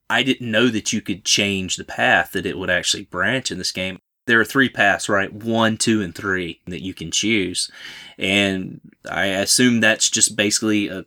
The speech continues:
a simple linear path each way. You can actually see the menu screen and you can see where you'll be going next, whether it be an asteroid belt, a planet,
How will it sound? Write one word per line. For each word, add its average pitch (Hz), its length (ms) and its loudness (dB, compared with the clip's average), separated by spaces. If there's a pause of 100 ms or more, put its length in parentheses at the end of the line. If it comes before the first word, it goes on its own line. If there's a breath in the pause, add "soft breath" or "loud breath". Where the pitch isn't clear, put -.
a 107 100 -6
simple 117 520 2
linear 110 380 0
path 127 680 0
each 123 320 -2
way. 117 300 2
You 92 120 -6
can 95 320 -8 (140)
actually - 300 -4
see 120 320 4
the 110 100 -8
menu 160 240 0
screen 95 480 0
and 95 80 -6
you 98 60 -10
can 98 100 -6
see 101 220 4
where 104 200 2
you'll 104 160 4
be 95 120 -2
going 98 420 2
next, 98 320 -2
whether 95 140 0
it 95 40 -8
be 95 80 2
an 90 60 -2
asteroid 98 540 0
belt, 98 320 -2
a - 40 -14
planet, 98 560 -6